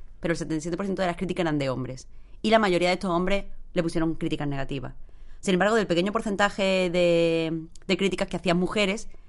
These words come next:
más de la mitad fueron positivas. Es decir, a las mujeres les estaba gustando esa película,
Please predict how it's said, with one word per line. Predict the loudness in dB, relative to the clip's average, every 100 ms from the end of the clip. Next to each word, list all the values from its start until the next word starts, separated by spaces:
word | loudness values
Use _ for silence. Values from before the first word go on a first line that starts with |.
| -20 -2
más | 4 4 4
de | 4
la | 4
mitad | 4 2 2
fueron | 2 2
positivas. | 0 -2 0 0 0 -6 0
Es | 0
decir, | 2 2
a |
las | 0
mujeres | -2 -2 0
les | -2
estaba | -2 0 -2
gustando | 0 -2
esa | -2
película, | 0 0 0 -2